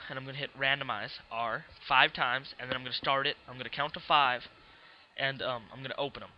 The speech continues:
So I'll have no idea where I spawn, so I won't be able to try to navigate down to the islands here, which are the most useful area in the game.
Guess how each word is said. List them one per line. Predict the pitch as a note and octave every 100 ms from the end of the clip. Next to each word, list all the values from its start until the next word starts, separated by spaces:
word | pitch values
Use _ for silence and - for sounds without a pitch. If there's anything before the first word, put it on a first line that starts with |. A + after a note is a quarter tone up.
| -
So | -
I'll | B2 C#3+
have | D3 B2
no | B2+ D3+
idea | E3+ F3+ F3
where | E3+ D#3+
I | D#3+
spawn, | - B2+ A#2 B2 - _ - _
so | - C3+ A#2+ -
I | A#2
won't | C3+ C3
be | C#3+
able | C3
to | B2
try | C3+
to |
navigate | B2+ B2+ B2 C#3 B2+
down | C3 A#2+
to |
the | A2
islands | A#2 B2 D3 D3
here, | - D#3+ F3 - - -
which | C3 C#3
are |
the | B2
most | B2 A#2+
useful | C#3 C3+ C3+
area | B2+ B2+
in | A#2+
the | A2
game. | F#2